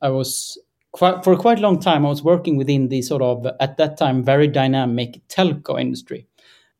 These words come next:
It was a lot of campaigns at that time. You know, you, we tried to get customers to use mobile data. And can you imagine that people were actually not using mobile data?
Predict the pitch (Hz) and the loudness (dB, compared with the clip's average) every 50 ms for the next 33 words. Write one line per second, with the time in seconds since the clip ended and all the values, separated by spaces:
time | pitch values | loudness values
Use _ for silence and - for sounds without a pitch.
0 | _ _ - 156 147 156 147 147 165 160 165 165 160 143 147 - 170 151 139 131 | _ _ -6 -4 -2 -2 0 2 2 4 4 4 4 2 0 -2 -2 0 0 -2
1 | - - 143 131 139 156 175 170 170 - 160 143 165 156 151 - - 165 147 151 | -2 -4 -2 0 0 0 0 -2 -2 -4 -4 0 0 -2 -2 -2 -4 -2 0 0
2 | 160 165 165 156 147 143 139 135 135 135 139 143 135 143 143 147 - - 170 156 | 0 -2 -2 -2 0 0 -2 -2 -2 -4 -4 -4 -4 -4 -4 -4 -2 2 4 4
3 | 156 151 151 151 - - 135 120 151 143 143 143 - - - 160 139 147 - - | 6 4 2 0 -4 -10 -4 0 2 2 2 0 -4 -2 0 0 0 0 -4 -4
4 | - 147 139 135 127 - - - 151 123 117 139 135 131 123 127 - - - - | -2 -2 -2 -2 -2 -6 -10 -10 -8 -6 -2 -2 0 0 -2 -4 -6 -8 -6 -2
5 | 135 135 139 127 127 123 117 117 135 143 147 147 - - 170 151 147 151 143 139 | 0 2 2 2 0 0 0 2 2 0 0 -2 -4 -2 -2 0 0 2 2 2
6 | 143 147 156 170 170 160 156 143 139 143 143 - 175 - - 143 147 151 151 147 | 4 4 4 2 2 2 2 2 2 0 0 0 -4 -4 -2 -2 -2 0 0 0
7 | - - 156 151 147 147 147 131 131 170 214 196 - - 165 143 143 135 120 110 | 0 -2 0 0 0 -2 -4 -2 0 0 0 0 -2 -4 -4 -2 -2 -2 -4 -4
8 | 117 113 117 120 127 - - - - - | -6 -6 -6 -6 -8 -8 -8 -12 -12 -12